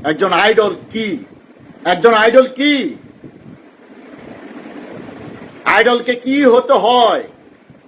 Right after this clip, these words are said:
সে পারিবারিক শিক্ষাগুলো জেনে রাখতে হয়। আপনারা বারবার বিপদের মুখে ঠেলে দিবেন,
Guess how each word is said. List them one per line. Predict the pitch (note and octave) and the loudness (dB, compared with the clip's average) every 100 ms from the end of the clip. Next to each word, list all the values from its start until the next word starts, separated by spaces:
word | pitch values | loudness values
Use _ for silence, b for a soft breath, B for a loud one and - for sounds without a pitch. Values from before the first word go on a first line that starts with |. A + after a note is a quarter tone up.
| _ _ - | _ _ -8
সে | F3+ | -6
পারিবারিক | - G3+ G#3+ G#3 G#3 G#3 | 0 2 4 2 0 -4
শিক্ষাগুলো | - G3 - G3 F#3+ G3 F#3 - - - - - - - - - - - - | -14 -18 -6 -6 -2 -2 -2 -4 -14 -20 -20 -20 -20 -20 -20 -20 -20 -20 -4
জেনে | - G3 G3+ | 0 2 4
রাখতে | F#3 - F#3 | 2 0 -4
হয়। | C#3+ C3+ G2 - - _ - - - - - - - - - - - - - - - - - - - - - - - - - - - - - - - - C3 - | -2 -2 -4 -14 -20 _ -20 -20 -20 -20 -20 -20 -20 -20 -20 -20 -18 -18 -18 -18 -18 -20 -18 -18 -18 -18 -18 -18 -18 -18 -20 -16 -14 -14 -16 -18 -18 -18 -12 -2
আপনারা | F3+ - G3 F#3+ | -2 0 0 0
বারবার | F3 F3+ G3+ G3+ F#3+ | 2 0 2 0 -2
বিপদের | F#3+ F3+ F#3+ F#3+ | -6 -8 -4 -4
মুখে | F3 E3+ | -4 -8
ঠেলে | - F3 F3 | -4 -2 0
দিবেন, | E3 D#3 B2 | 0 0 0